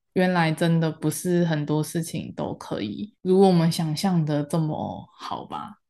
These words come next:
那方，你有什么想对就是正在面临，就是不管他是分手也好，或是他刚好亲朋好友离世也好，在面临分离课题的这些人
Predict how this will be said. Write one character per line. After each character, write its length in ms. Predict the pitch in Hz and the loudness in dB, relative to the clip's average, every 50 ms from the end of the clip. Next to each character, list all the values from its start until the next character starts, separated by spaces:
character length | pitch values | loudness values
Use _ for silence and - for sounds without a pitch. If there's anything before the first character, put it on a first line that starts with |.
| - _ _ | -20 _ _
那 140 | - 285 294 | -2 -2 0
方， 340 | 285 - 262 254 262 277 269 | 2 2 4 4 6 6 8
你 100 | 240 220 | 8 8
有 200 | 208 202 202 208 | 8 8 6 4
什 160 | 208 190 170 | 2 0 -2
么 180 | 160 151 151 | -2 -2 -4
想 320 | 151 - - 147 135 147 143 - | -6 -6 -8 -8 -8 -10 -12 -10
对 300 | - 190 185 170 165 165 | -4 -2 0 2 2 2
就 120 | 175 170 | 2 0
是 280 | 170 170 175 175 175 170 | 0 0 0 0 0 -2
正 240 | 170 - 214 208 196 | 0 2 2 4 4
在 160 | 208 196 190 | 4 6 6
面 340 | 202 220 214 180 156 143 131 | 6 8 6 6 2 0 -4
临， 260 | - 87 90 87 151 | -8 -8 -8 -8 -2
就 160 | 165 185 180 | 0 2 4
是 80 | 175 175 | 4 4
不 140 | 180 190 190 | 2 2 0
管 100 | 185 147 | -2 -2
他 100 | 151 156 | -2 0
是 140 | 160 175 180 | 0 0 0
分 280 | 175 180 175 170 175 175 | 0 2 2 2 2 0
手 220 | 175 - - - | -2 -4 -8 -8
也 180 | - - - - | -6 -6 -6 -6
好， 300 | - - - - - 143 | -6 -8 -8 -8 -6 -6
或 140 | 156 160 165 | -6 -4 -4
是 60 | 165 | -4
他 260 | 170 156 160 156 156 | -4 -4 -6 -6 -6
刚 260 | - 156 156 156 156 | -4 -4 -4 -4 -4
好 300 | 147 156 135 - - - _ _ _ _ _ _ _ | -4 -4 -6 -6 -6 -10 _ _ _ _ _ _ _
亲 220 | - - 180 180 | -6 -2 0 2
朋 200 | 175 175 165 156 | 2 2 2 2
好 200 | 156 160 160 151 | 0 0 0 -2
友 60 | 147 147 | -2 -2
离 180 | 147 147 147 | -2 -4 -4
世 260 | 147 - - - 170 | -4 -6 -4 -4 -2
也 160 | 151 - - - | -2 -4 -6 -8
好， 220 | - - - - | -8 -10 -10 -6
在 120 | - 175 | -2 0
面 220 | 175 180 190 185 175 | 0 0 0 0 -2
临 180 | 156 156 160 156 | -4 -4 -6 -4
分 220 | - 170 165 165 | -2 -2 0 0
离 140 | 156 147 151 | 0 -2 -6
课 340 | - - - - 175 - 175 - | -10 -10 -6 -6 -6 -6 -6 -12
题 240 | - - - - | -16 -14 -12 -12
的 180 | 208 202 - 160 | -10 -8 -10 -8
这 140 | 160 160 165 | -6 -8 -8
些 240 | 160 - 165 151 147 | -6 -6 -6 -6 -6
人 320 | 156 - - - - | -6 -8 -10 -12 -14